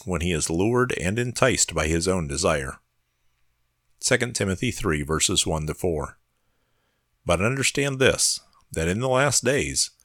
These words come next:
there will come times of difficulty, for people will be lovers of self, lovers of money, proud, arrogant, abusive, disobedient to their parents, ungrateful, unholy, heartless,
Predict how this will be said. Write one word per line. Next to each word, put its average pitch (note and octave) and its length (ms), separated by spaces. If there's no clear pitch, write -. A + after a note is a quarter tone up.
there A#2 160
will C#3+ 160
come C#3 240
times B2+ 320
of D#2+ 120
difficulty, D2+ 720
for G2+ 140
people B2+ 380
will A#2+ 120
be B2 140
lovers F2+ 420
of A#2 100
self, - 460
lovers A2 380
of A#2 140
money, E2 400
proud, F2 540
arrogant, F#2 460
abusive, F#2+ 600
disobedient F#2 760
to G2 80
their F#2+ 160
parents, D#2 580
ungrateful, G#2+ 760
unholy, F#2+ 640
heartless, - 600